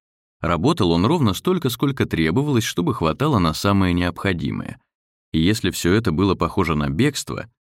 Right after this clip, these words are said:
понимал это только он. В тот вечер Нору поразило, что каждому из братьев жизнь другого казалась полной опасности и в то же время лишённой смысла.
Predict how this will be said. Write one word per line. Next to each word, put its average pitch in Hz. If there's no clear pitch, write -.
понимал 92
это -
только 143
он. 62
В -
тот 90
вечер 92
Нору 113
поразило, 101
что 80
каждому 87
из 71
братьев 85
жизнь 90
другого 80
казалась 87
полной 90
опасности 73
и 69
в -
то 147
же 110
время 117
лишённой 127
смысла. -